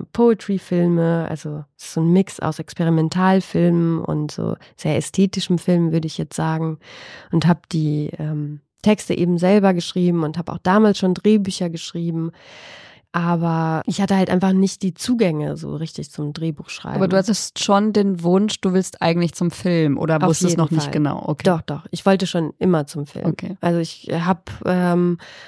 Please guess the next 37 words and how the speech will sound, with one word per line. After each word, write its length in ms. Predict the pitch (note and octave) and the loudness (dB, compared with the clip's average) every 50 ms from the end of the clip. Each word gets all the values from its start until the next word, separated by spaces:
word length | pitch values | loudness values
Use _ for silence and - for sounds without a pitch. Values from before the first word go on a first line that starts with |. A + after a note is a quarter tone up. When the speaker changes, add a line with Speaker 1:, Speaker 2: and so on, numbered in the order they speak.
| - - | -20 -4
Speaker 1:
auch 140 | - F#3 F#3 | -2 -2 0
damals, 500 | - - F3 F3+ F#3+ F#3+ F3+ F#3 F3+ - | 2 4 6 6 6 6 4 4 4 2
als 180 | - E3+ - - | -2 -2 -2 -4
ich 160 | E3 - - | -8 -2 0
in 140 | F3 F3 D#3+ | 0 2 4
Siegen 240 | F3+ G3+ G3+ G3 | 4 4 4 2
studiert 420 | F3 - - F3+ D#3+ E3+ F3 E3 E3+ | 2 0 -2 -2 0 0 -2 0 0
hab, 160 | E3+ D#3 - | -4 -2 -2
war 140 | E3 D#3+ D#3 | -2 -2 0
eigentlich 400 | - - D#3+ D3 - D#3 - - | -2 -2 -4 -4 -6 -10 -6 -4
mein 180 | E3 D3 D3+ | -2 -2 -2
Ziel, 300 | D3+ - - - F3 D#3+ | -4 -4 -2 0 0 0
Film 320 | D#3 - - G#3 G#3 G3 F3 | 0 2 4 4 4 4 0
zu 140 | - - D3+ | -4 -4 -6
machen. 440 | C#3+ C#3 D3+ - - E3+ F3+ D3 C3 C#3+ | -6 -6 -8 -6 -4 -2 -2 -2 -2 -4
Speaker 2:
Mhm. 120 | D#3 D3 - - - - - _ _ - | -8 -10 -10 -16 -20 -20 -20 _ _ -6
Speaker 1:
Ähm, 220 | - E3 D#3+ D#3 - - | -4 -2 -2 -2 -2 -2
aber 140 | D#3+ D#3+ | 0 0
es 100 | F3+ - | 0 2
war 100 | - F#3 - | 2 0 2
alles 220 | - G#3 G#3 - | 2 0 0 2
so 80 | - A3 | -2 -2
diffus 800 | F#3+ F#3+ - - - - A#3 A#3+ A3 G#3 G#3 G#3 - - - | -2 -2 -6 -8 -4 0 0 2 2 2 0 -2 -4 -8 -8
Speaker 2:
Mhm. 80 | F#3 D#3+ | -8 -6
Speaker 1:
und, 560 | D3 E3 F3+ F3 F3 E3+ E3 - - - - | -2 -2 0 0 0 -2 -2 -6 -12 -12 -8
äh, 180 | - - F3 E3+ | -4 -2 0 0
ich 140 | E3+ - F#3+ | 0 0 0
musste 280 | F#3+ G3 F#3+ - G3 | 0 0 0 -2 -6
sehr 200 | F3+ F3 F#3 F#3+ | -2 0 0 0
viele 300 | - - G3+ F#3+ F#3 F3 - | 0 -2 -2 0 0 0 2
Umwege 580 | - G#3+ A3+ A3 F#3+ F#3 F#3 F#3 E3+ - F3 | 2 4 4 4 4 4 2 2 2 -2 -4
gehen, 560 | D3+ D#3 E3+ D#3+ E3 E3 D#3+ E3 E3 D#3+ D#3 | -2 0 0 2 2 2 2 2 2 0 0
um 300 | D3 - E3+ E3+ E3+ E3 | -2 0 0 0 2 2
dann 220 | - E3+ E3 E3 E3 | 2 2 2 2 2
dahin 280 | D#3+ D#3+ E3 E3 D#3+ | 2 0 0 0 -2
zu 140 | D#3+ - F3 | -2 -6 -12
kommen 480 | - - - E3 D#3+ D#3 D#3 D3+ D3+ | -10 -4 0 0 0 2 0 -2 -4